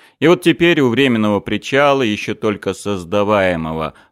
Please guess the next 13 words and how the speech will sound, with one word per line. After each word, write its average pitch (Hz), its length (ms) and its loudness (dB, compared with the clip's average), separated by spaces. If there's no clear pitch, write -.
Выборгского 92 920 -4
судостроительного 92 1000 -6
завода 85 440 -4
"Валар", 85 760 -2
швартовался 147 760 2
его 131 180 2
первый 110 400 0
корабль 139 600 0
с - 160 -20
весьма 104 500 -2
колоритным 90 720 -4
названием 85 840 -6
"Испаньола". 95 960 -4